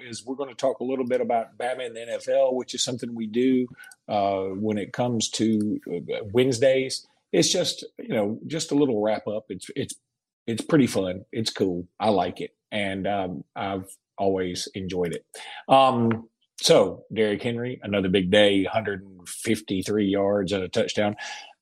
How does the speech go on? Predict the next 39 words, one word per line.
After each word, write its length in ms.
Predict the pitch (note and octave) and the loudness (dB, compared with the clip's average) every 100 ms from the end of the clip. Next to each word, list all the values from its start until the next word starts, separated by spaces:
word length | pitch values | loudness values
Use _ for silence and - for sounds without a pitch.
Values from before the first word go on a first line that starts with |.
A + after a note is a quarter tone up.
| - | 0
<clears throat> 0 | |
The 560 | - - - A2+ A2+ | 4 6 6 4 2
funny 200 | G#2 D#3 C3+ | 6 6 6
thing 180 | C3+ | 4
is 160 | C3+ A2 | 2 0
the 80 | G#2 | -4
Titans 420 | - C3+ A#2 G#2 | 2 4 4 -4
lost 340 | G#2 A2 - | 0 0 0
to 60 | - | -6
the 80 | F#2 | -8
Jets, 400 | F2 G#2 A#2+ - | -4 -2 -2 -2
who 140 | A#2 | -2
are 80 | F#2+ | -2
winless. 560 | F#2+ A2+ A#2 B2 - - _ _ _ _ _ | -2 -2 -2 -2 -6 -10 _ _ _ _ _
And 400 | A#2+ A2+ G2 F#2+ - _ _ _ _ - | 0 2 0 -6 -14 _ _ _ _ -12
th-, 160 | D3 - - - G3 | -10 -10 -14 -10 0
th-, 220 | A#2 A#2+ A#2+ | 4 6 6
that 240 | B2 A#2+ | 4 4
to 100 | A#2 | 2
me 180 | A#2 B2 | 4 4
is 120 | G#2 | 2
a 40 | |
prime 340 | G2+ B2 A#2 A2+ | 0 2 2 0
example 600 | G2 A2 G#2+ G#2+ G#2+ F#2+ | -6 -4 -4 -4 -6 -4
of 460 | G2+ G2 F#2+ - - _ _ - | -6 -6 -8 -14 -20 _ _ -6
why 300 | G#2 A2+ G#2+ | 0 0 0
I 120 | G2+ | -6
never 320 | G#2 A2 G#2+ | -2 0 0
wanna 240 | G#2 G#2+ | -2 -4
see 180 | F#2+ A2 | -8 -6
an 80 | G2+ | -8
expanded 560 | F#2 - A2 G#2+ F#2+ F2 | -8 -8 -6 -4 -8 -8
playoff 580 | G#2+ G2+ G2 F#2 - - | -4 -2 -2 -4 -10 -12
<laughs> 40 | |
in 200 | - A2 | -12 -10
college 300 | G#2 G2+ G2+ | -6 -6 -6
football, 480 | - A#2+ G#2+ G#2 G2 - - - G2 | -4 -2 2 2 0 -4 -20 -14 -4
because 600 | - A2 G2+ F#2+ - - _ _ _ _ _ _ _ | 2 4 4 2 -2 -6 _ _ _ _ _ _ _
if, 320 | A#2 G#2+ - | 2 2 0